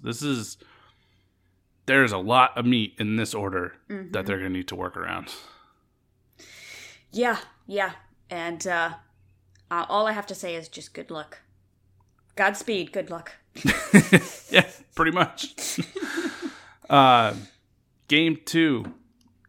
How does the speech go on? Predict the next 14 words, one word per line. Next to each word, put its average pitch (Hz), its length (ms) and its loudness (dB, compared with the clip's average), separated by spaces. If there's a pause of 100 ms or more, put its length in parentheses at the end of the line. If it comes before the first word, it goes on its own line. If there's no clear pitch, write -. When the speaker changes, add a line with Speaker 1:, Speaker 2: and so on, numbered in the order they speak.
(280)
Speaker 1:
Garrett 127 360 0
Richards 101 920 -6 (1200)
versus - 640 -6 (340)
Luis 117 300 -6
Garcia. - 540 -4 (1900)
What's 151 180 4
your 156 80 4
confidence 127 440 2
level 98 240 -4
in 92 80 -6
Garrett 98 200 -6
Richards 101 380 -14
here? 113 180 -16 (2250)
Speaker 2:
Um, 311 440 4